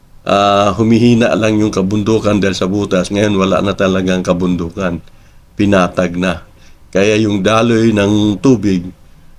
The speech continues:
kung dati may mga harang kasi nakaharang pa yung mga bundok, ngayon ay wala na. Dire-diretso na ang tubig. Kaya <laughs> ang resulta, uli, yung hindi binabaha noong nineteen nineties,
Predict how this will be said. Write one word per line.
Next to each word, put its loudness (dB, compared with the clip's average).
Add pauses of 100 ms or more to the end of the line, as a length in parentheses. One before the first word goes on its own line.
(240)
kung 0
dati 0
may 2
mga 2
harang 0
kasi -4
nakaharang -2
pa 0
yung 0
mga 2
bundok, -2 (160)
ngayon 0
ay -2
wala -2
na. -10 (680)
Dire-diretso 0
na 0
ang -6
tubig. -4
Kaya -2 (400)
<laughs> -14
ang 0
resulta, -2
uli, 0 (1040)
yung 2
hindi 2
binabaha 2
noong -2
nineteen -2
nineties, -4